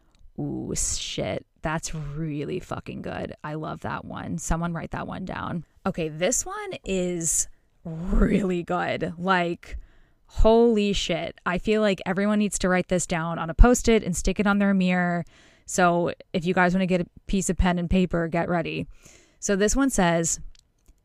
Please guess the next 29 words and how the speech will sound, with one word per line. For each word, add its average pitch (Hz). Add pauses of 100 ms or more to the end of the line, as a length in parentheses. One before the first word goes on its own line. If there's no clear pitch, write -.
(120)
"Doesn't 208
need 190
to 294
be 302
said. 151 (680)
Doesn't 185
need 196
to 208
be 190
said 170
by 160
me. 175 (600)
Doesn't 202
need 202
to 247
be 226
said 190
by 185
me 180
right 170
now." 160 (340)
I 208 (520)
feel 185
like 247
you 349
just 339
changed 160
my 165
life. -